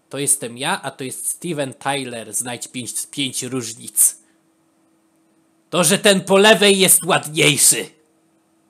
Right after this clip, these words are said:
to już jedna różnica. O kurde, będę kichał. Chwila. <coughs>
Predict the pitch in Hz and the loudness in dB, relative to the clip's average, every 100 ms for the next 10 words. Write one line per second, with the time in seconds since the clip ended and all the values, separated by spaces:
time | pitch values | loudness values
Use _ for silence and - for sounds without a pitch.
0 | _ _ - 180 - 175 185 160 160 151 | _ _ -20 -14 -4 2 4 4 0 -2
1 | - 147 143 151 143 143 - - - - | -4 -6 -4 -6 -6 -10 -6 -4 -4 -10
2 | _ _ _ _ _ _ _ 185 165 151 | _ _ _ _ _ _ _ -6 -4 -6
3 | 127 123 123 123 127 123 - 123 - _ | -6 -6 -6 -8 -10 -12 -8 -8 -10 _
4 | - 156 135 - _ _ _ _ _ _ | -6 -2 -2 -6 _ _ _ _ _ _
5 | _ _ _ _ _ _ _ _ _ _ | _ _ _ _ _ _ _ _ _ _
6 | _ _ _ _ _ _ _ - - - | _ _ _ _ _ _ _ 4 8 8
7 | - 339 208 - - | 10 10 10 6 -6